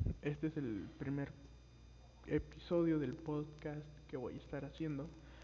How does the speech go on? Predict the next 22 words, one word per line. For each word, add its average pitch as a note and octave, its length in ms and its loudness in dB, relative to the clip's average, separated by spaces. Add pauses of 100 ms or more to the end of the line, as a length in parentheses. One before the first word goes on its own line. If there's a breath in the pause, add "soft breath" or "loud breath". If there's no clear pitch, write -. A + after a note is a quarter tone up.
(680 loud breath)
Este, E3 680 4 (680)
mm, D#3 320 0 (100)
podcast E3+ 400 -2 (400)
lo D#3 120 4
quiero D#3 220 2
enfocar C#3+ 480 0 (260)
mucho E3+ 540 2
en F3 300 4 (500 loud breath)
lo D3+ 240 8
que D3+ 420 4 (280 loud breath)
voy D#3+ 160 2
a F3 40 4
empezar D#3 380 4
a D#3 60 2
pasar, D#3 480 -2
lo D3+ 120 0
que C#3+ 100 -2
voy D3 100 2
a - 20 -6
empezar D#3 220 -4
a C#3+ 60 4
vivir, C3+ 280 0